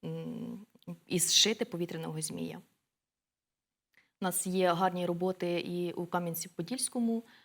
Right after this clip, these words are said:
е, центрі дитячої та юнацької творчості, тому що там також є талановитий педагог, який працює з дітками, де вже дітки вміють, е, самостійно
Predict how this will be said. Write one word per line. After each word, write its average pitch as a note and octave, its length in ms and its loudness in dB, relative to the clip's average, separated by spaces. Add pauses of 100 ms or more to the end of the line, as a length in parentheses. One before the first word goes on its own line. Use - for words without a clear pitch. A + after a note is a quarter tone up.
(140)
е, G3 80 -2
центрі G#3 340 -2
дитячої G3 380 -4
та G3 60 -2
юнацької F#3+ 460 -2
творчості, - 460 -6
тому E3 320 -8
що E3 120 -8
там D#3+ 440 -6
також A3 380 -2
є A3 100 0
талановитий G3+ 540 -4
педагог, F#3 500 -4
який E3+ 440 -8
працює F3 460 -4
з E3+ 60 -4
дітками, E3+ 520 -4 (300)
де E3+ 360 2
вже E3 200 2
дітки E3 560 0 (180)
вміють, E3+ 400 -2
е, E3 80 2
самостійно F3 920 0